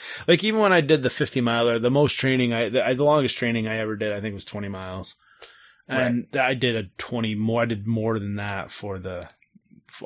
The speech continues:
Speaker 1: on-road marathon. But you get basically, you get a baseline, you figure it out, and it's more like time on, f-, they call time on feet as opposed to, like, how,
Speaker 2: Yeah.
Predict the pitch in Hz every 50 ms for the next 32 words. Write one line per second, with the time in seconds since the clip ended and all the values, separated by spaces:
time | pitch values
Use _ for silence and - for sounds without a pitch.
0 | - - - 117 113 110 104 104 107 104 101 95 98 92 92 92 92 - - 92
1 | 90 90 90 87 - - - - - - - - - 202 214 196 - - - 208
2 | 214 208 185 285 269 262 - 156 208 214 190 - 196 175 156 170 196 202 180 226
3 | 240 220 160 165 160 160 160 147 - - 151 151 151 151 147 147 139 135 - -
4 | 185 202 185 185 160 147 143 139 135 131 131 - 135 139 139 143 123 - - 165
5 | 180 185 180 170 151 135 - - 139 139 135 135 135 127 123 110 - - - -
6 | 123 117 - - - - 120 127 123 - - 131 131 123 127 127 120 113 - -
7 | 120 113 113 113 117 107 101 92 92 - 117 117 113 107 - 120 120 120 - -
8 | 147 - 117